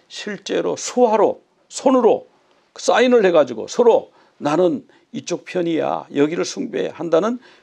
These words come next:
표현을 한다는 거죠. 근데 여러분, 가수들이나 뭐 이런 정치인들의 이런 분들이 인사하는 거, 미국의 뭐 오바마 대통령 인사할 때 그렇게 했다 그러고 뭐 그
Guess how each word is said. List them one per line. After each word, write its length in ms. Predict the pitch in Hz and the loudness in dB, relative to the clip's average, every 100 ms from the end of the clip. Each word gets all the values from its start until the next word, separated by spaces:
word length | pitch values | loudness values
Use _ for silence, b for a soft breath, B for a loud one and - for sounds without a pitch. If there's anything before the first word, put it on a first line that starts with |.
| b | b
표현을 300 | - 214 202 | -10 -8 -8
한다는 460 | - 220 226 220 | -10 -4 -2 -2
거죠. 720 | 147 123 127 95 98 131 - _ _ _ _ _ _ - | -4 -6 -4 -2 -2 -4 -6 _ _ _ _ _ _ -6
근데 120 | 143 | -4
여러분, 340 | 117 110 104 | -4 -4 -8
가수들이나 680 | 87 139 - 156 165 156 160 | -10 -14 -16 -14 -10 -8 -10
뭐 160 | 151 143 | -8 -8
이런 320 | 143 165 147 b b b b | -6 -8 -10 b b b b
정치인들의 680 | - 147 151 - 165 147 156 | -6 -6 -6 -8 -8 -6 -6
이런 280 | 156 156 151 | -4 -6 -6
분들이 520 | 143 143 190 160 - b b b | -8 -6 -4 -6 -8 b b b
인사하는 380 | - 175 147 143 | -6 -4 -4 -6
거, 60 | 127 _ _ _ _ _ | -10 _ _ _ _ _
미국의 360 | 139 156 143 143 | -4 -2 -2 -2
뭐 160 | 131 | 0
오바마 280 | 120 135 151 | 2 2 0
대통령 440 | 135 - 156 151 | -8 -8 -6 -6
인사할 320 | 147 143 143 147 | -4 -4 -4 -6
때 100 | 135 | -8
그렇게 320 | - 123 143 | -14 -10 -8
했다 220 | 139 - | -4 -4
그러고 300 | 170 147 156 | -2 -4 -4
뭐 160 | 147 139 | -8 -8
그 220 | 170 | -8